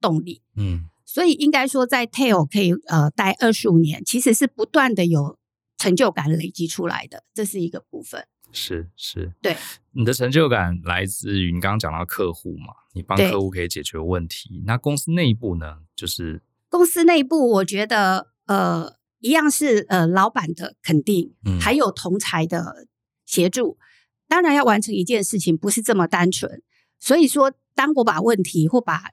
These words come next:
Speaker 1: 呃，这个 project 带回来之后，在公司内部的同事，我觉得在 Theo 有一个好处，就是不会有恶性竞争。
Speaker 2: 嗯。
Speaker 1: 这是让我觉得很感动的地方，大家反而会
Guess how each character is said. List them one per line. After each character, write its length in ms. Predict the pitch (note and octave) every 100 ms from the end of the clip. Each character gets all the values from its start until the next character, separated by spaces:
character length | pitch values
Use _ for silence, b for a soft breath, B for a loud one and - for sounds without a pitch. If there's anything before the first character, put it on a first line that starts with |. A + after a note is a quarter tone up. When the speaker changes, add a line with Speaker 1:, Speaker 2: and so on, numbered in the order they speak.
| -
Speaker 1:
呃， 140 | - E3
这 140 | B3+
个 80 | B3
project 360 | - G#3 G3+
带 200 | F3 -
回 140 | F#3 E3+
来 160 | D#3+
之 180 | D#3 G3
后， 300 | F#3+ F#3+ D#3 _ _ _ _
在 160 | - C4+
公 240 | - A#3+
司 180 | B3+ B3+
内 200 | A3+ A#3
部 160 | G#3 G#3+
的 120 | -
同 240 | - C#3+
事， 240 | F3+ - G#3+
我 160 | A3 A3
觉 180 | B3+ D4
得 260 | C#4+ A3+
在 220 | G#3 C4+
Theo 140 | A#3 C4+
有 120 | G3
一 40 |
个 80 | F3+
好 200 | D#3+ -
处， 220 | - E3
就 220 | F#3+ - C4
是 100 | G3
不 160 | F3
会 100 | A3
有 80 | D#3+ -
恶 120 | E3+
性 200 | E3+ C#3
竞 200 | F3 C#3+
争。 260 | - D#4+ - _
Speaker 2:
嗯。 300 | G2+ F2+ E2 - _ _ _ -
Speaker 1:
这 120 | D4+
是 100 | D#4
让 160 | C#4+ A3
我 80 | E3
觉 120 | F#3
得 100 | G3+
很 200 | E3 F#3
感 200 | - D3
动 180 | G3 F3
的 80 | E3
地 180 | G3+ D#3+
方， 280 | F3+ D#3+ D#3+ b b _
大 160 | D4+
家 180 | C#4 C4+
反 140 | B3+ F#3
而 180 | E3
会 300 | D#3 B3 F#3